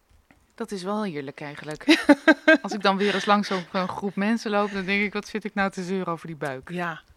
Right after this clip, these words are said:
Speaker 2: maar weet je, wij denken ook al, je denkt ook altijd dat jij kunt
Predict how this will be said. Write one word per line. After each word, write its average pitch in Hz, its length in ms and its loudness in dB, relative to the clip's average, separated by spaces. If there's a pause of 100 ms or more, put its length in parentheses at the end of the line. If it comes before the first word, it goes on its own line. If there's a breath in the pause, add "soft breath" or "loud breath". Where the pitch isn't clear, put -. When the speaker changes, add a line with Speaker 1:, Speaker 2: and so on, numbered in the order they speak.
(280)
Speaker 2:
maar 180 180 -4
weet 220 280 0
je, 294 120 -4 (460 loud breath)
wij 220 220 8
denken 240 340 6
ook 190 140 -2
al, 185 100 2
je 180 220 2
denkt 208 280 0
ook 180 100 -8
altijd 156 280 0
dat 175 200 0
jij 170 280 0 (100)
kunt 175 520 -8